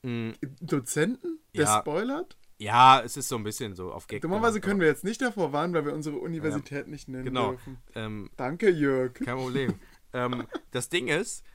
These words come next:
Speaker 1: ähm, viele machen ja den Fehler, die sagen dann, die erzählen über was. Zum Beispiel, ähm, äh, warte mal, warte mal, warte mal. Was, was kann man denn gut spoilern?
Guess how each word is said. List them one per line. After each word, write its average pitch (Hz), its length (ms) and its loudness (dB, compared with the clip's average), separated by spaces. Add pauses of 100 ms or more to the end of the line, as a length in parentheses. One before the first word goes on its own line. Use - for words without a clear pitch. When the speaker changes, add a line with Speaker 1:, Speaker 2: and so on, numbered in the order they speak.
(140)
Speaker 1:
ähm, 139 200 -2
viele 240 300 0
machen 208 260 4
ja 170 80 2
den 151 160 0
Fehler, 160 540 -4
die 131 120 -12
sagen 196 280 2
dann, 143 180 -6
die 120 160 -8
erzählen 220 380 -4
über 104 240 -6
was. 95 300 -8 (180)
Zum - 160 -6
Beispiel, 151 560 -2
ähm, 123 320 -6
äh, 117 400 -8
warte 120 180 -12
mal, 131 220 -10
warte 117 200 -14
mal, 104 180 -14
warte 107 160 -14
mal. 165 260 -12 (300)
Was, 117 260 -16
was 113 160 -14
kann 147 140 -10
man 156 80 -10
denn 131 180 -10
gut 135 220 -16
spoilern? 147 580 -6